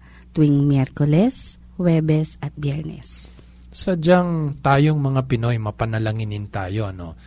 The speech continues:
Speaker 2: Kaya nga naniniwala tayo dun sa mga katagang, "The family that prays together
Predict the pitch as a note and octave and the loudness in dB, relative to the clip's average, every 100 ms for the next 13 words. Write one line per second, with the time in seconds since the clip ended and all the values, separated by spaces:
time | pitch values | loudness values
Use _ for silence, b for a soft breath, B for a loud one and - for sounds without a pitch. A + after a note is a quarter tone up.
0 | b b b - G2+ A#2 B2+ A#2+ A2+ A2+ | b b b -4 0 4 4 6 2 4
1 | A#2 A2+ A2+ A2 A2+ A2+ G2+ A#2 A2 G2+ | 4 4 4 4 2 2 2 2 2 -2
2 | G#2 G#2 G2 G2+ - C#3 - G#2 G#2+ G2 | 0 0 0 -4 -4 -4 -4 -2 -2 -4
3 | B B B B G#2+ G#2+ - A#2+ A2 A2+ | B B B B -4 -4 0 0 2 2
4 | A#2 B2 G#2 G2 - - G2+ G2+ - G#2+ | 4 4 2 -4 -8 -6 -2 0 0 -2
5 | F#2 F#2 F#2 A#2 F#2+ | -4 -6 -4 -4 -6